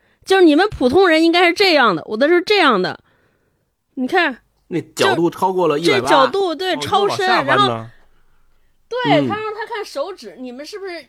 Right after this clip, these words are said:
Speaker 1: 只能这样？我就能伸到，弯到这儿。
Speaker 3: 哦，我弯不了那么多。
Speaker 2: 应该是
Speaker 1: 对。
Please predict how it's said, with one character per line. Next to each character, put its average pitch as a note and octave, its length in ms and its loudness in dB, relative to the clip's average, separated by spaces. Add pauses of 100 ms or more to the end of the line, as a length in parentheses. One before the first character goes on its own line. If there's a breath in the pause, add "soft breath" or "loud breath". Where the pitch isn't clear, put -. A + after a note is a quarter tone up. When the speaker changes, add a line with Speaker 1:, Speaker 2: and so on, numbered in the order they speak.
(100)
Speaker 1:
只 A#3+ 140 -16
能 A#3+ 220 -12
这 E4+ 180 -12
样？ A3 220 -10
我 A#3+ 100 -16
就 D4+ 120 -14
能 D#4+ 220 -12
伸 D#4+ 280 -14
到， D#4 80 -14 (160)
弯 D#4 200 -8
到 D#4 140 -10
这 E4 100 -14
儿。 C#4 200 -8 (580)
Speaker 3:
哦， B2+ 140 -20
我 A2+ 140 -12
弯 C#3+ 140 -10
不 C#3+ 80 -10
了 G#2+ 120 -8
那 A#2+ 60 -12
么 G#2 120 -14
多。 - 200 -20
Speaker 2:
应 F3 60 -2
该 G3 140 2
是 G4+ 40 0
Speaker 1:
对。 E4 260 -4